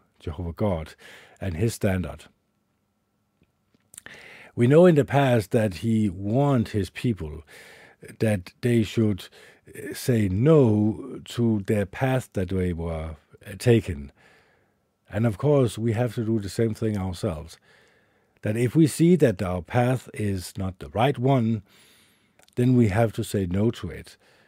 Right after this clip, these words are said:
We also have to consult Jehovah God, the Almighty One, every day, so that our decision-making can be, uh,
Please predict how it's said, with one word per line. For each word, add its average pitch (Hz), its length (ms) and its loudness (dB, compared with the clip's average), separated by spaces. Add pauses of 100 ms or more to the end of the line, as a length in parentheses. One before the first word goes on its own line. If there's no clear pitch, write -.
(560)
We 117 120 4
also 131 380 6
have 113 320 4 (140)
to 107 180 0
consult 127 840 0
Jehovah 98 380 -2
God, 98 420 -2 (100)
the 87 120 -8
Almighty 98 400 -2
One, 104 460 0 (400)
every 151 300 4
day, 104 440 4 (300)
so 120 220 -2
that 107 340 0 (100)
our 117 220 0
decision-making 104 1080 -2
can 101 240 -2
be, 95 420 -2 (500)
uh, 92 460 -4